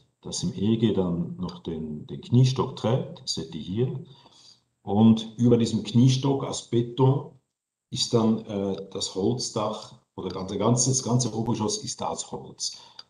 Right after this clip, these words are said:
Das ist, das sind diese prefabricated timber, kommt auf dann, wenn der, wenn der Baumeister fertig ist, kommt der Zimmermann, misst das aus und irgendwie in ein paar Tagen,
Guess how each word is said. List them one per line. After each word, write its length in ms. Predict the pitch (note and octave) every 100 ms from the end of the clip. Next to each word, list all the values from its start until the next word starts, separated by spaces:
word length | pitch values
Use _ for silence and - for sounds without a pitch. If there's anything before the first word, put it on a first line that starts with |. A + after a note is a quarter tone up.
| _
Das 160 | - G2+
ist, 200 | F2+ -
das 140 | B2
sind 120 | E2+
diese 260 | F#2 - -
prefabricated 960 | B2+ B2+ - B2 B2+ - A2+ A2 -
timber, 440 | - G#2+ A2 A2 G#2+ - _ _ _ _ _ _
kommt 320 | F#2 G2+ F#2
auf 200 | G2 -
dann, 340 | G#2+ G2 -
wenn 160 | G#2 F#2+
der, 380 | F#2+ F#2+ G2 -
wenn 240 | G#2 F#2 F#2
der 120 | F2+
Baumeister 540 | G#2+ A#2 A#2+ A2 -
fertig 420 | - A2+ A2 A2 G2
ist, 160 | -
kommt 280 | F#2 F2+ F2
der 300 | E2+ E2+ E2+
Zimmermann, 560 | - B2 B2+ A2+ A2 G2+
misst 240 | G2 -
das 180 | F#2+ -
aus 400 | F#2 G#2 - -
und 200 | F2+ F#2
irgendwie 260 | F#2 F#2
in 80 | E2
ein 60 | E2+
paar 200 | F2 D#2+
Tagen, 680 | E2 D2+ E2+ F2 E2 E2